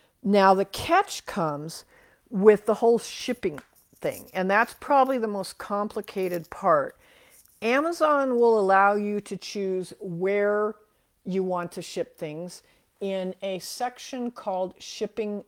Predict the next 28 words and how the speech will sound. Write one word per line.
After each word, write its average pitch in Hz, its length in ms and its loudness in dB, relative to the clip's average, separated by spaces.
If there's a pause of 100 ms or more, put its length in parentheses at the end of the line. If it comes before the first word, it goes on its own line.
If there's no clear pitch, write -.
(140)
templates. - 840 -14 (680)
And 196 200 -2
you 202 60 0 (140)
really 262 400 -2
need, 202 760 -4
you 185 240 -2
really, 240 800 2
really 190 400 0
need 180 320 -6
to 170 400 -8
study 196 560 -2
this 185 500 -4
and 175 220 -8
work 185 320 -6
on 165 260 -6
this, 151 540 -12 (680)
um, 165 500 -2 (140)
because 180 800 2 (1200)
if - 160 -4
you 240 80 0
don't 254 300 4
get 240 160 0
this 220 200 -2
right, 190 300 0
you'll 180 200 -2
lose 175 260 0
your 160 100 -12
shirt. - 460 -14